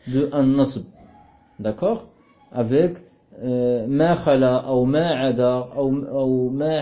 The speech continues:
hasha, donc on applique an-nasb. Hein, on applique an-nasb. Bismillah, alhamdulillah, wassalatu wassalamu ala rasulillah wa ala alihi wa sahbihi wa man ittaba'a hudah,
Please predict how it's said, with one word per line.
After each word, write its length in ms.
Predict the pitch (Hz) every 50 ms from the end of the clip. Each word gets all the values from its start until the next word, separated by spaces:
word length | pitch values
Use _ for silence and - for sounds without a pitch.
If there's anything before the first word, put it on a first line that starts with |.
| 151 - -
hasha, 500 | 147 143 143 139 143 180 196 226 254 - - - _ - - - -
donc 180 | 143 139 139 151
on 160 | 147 143 139
applique 360 | 135 131 135 165 190 208 202 - -
an-nasb. 500 | 151 143 139 143 147 143 - - - 95 - - - - - _ _ _ - - - _ 127
Hein, 220 | 127 139 143 143 139
on 160 | 135 127 127
applique 440 | 127 123 123 - 139 147 170 175 - - - - _ _ _ _ _ _ _ -
an-nasb. 480 | 139 139 143 147 151 143 - - 107 92 - - _ _ _ _ _ _ _ _ _ _ _ _ _ _ _ _ _ _ _ - - - - - - - - - -
Bismillah, 800 | 131 131 131 135 143 139 135 131 127 127 131 135 139 139 131 131
alhamdulillah, 1120 | 117 123 117 117 - 131 127 120 117 117 113 113 113 107 104 107 104 104 107 107 104 104 110
wassalatu 840 | 110 113 110 - - - 113 104 101 107 107 107 107 104 104 - 110
wassalamu 520 | 104 92 - - 110 104 107 104 104 95
ala 180 | 95 101 101 101
rasulillah 640 | 101 95 - - 101 101 98 98 98 107 104 98 95
wa 120 | 101 95
ala 280 | 87 90 95 92 - 101
alihi 260 | 101 98 104 101 101
wa 120 | 101 101 101
sahbihi 420 | 101 - - - 101 101 101 98
wa 140 | 98 104 104
man 180 | 107 104 104
ittaba'a 480 | 101 95 - - 104 92 95 87 90 92
hudah, 420 | 92 92 92 90 90 104 104 107